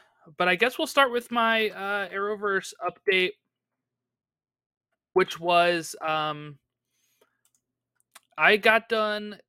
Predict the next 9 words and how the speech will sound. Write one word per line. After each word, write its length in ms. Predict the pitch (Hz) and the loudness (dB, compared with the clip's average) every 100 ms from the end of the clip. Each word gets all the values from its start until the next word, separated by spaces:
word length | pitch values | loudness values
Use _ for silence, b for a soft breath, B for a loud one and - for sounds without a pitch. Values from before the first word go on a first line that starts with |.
| _ | _
Crisis 840 | - - 175 190 208 - 220 214 170 | -18 -12 -4 -2 -2 -6 -8 -8 -8
on 240 | 160 143 - | -10 -12 -8
Earth 340 | 160 170 - - _ | -4 -4 -6 -20 _
X. 720 | 135 127 - _ - - - - _ _ _ _ _ _ _ _ _ _ _ _ | -10 -10 -12 _ -20 -20 -20 -20 _ _ _ _ _ _ _ _ _ _ _ _
So 380 | - - 127 123 | -16 -10 -8 -8
that 420 | 139 151 170 - | -6 -2 -4 -6
is 600 | 160 156 156 151 151 - _ | -8 -6 -4 -6 -10 -16 _
complete. 1000 | - 143 131 - 160 160 - - - _ _ _ _ _ _ _ _ _ _ _ 151 | -14 -14 -16 -18 -12 -10 -12 -16 -20 _ _ _ _ _ _ _ _ _ _ _ -8
Um, 680 | 139 135 135 135 131 131 | -6 -4 -6 -8 -10 -16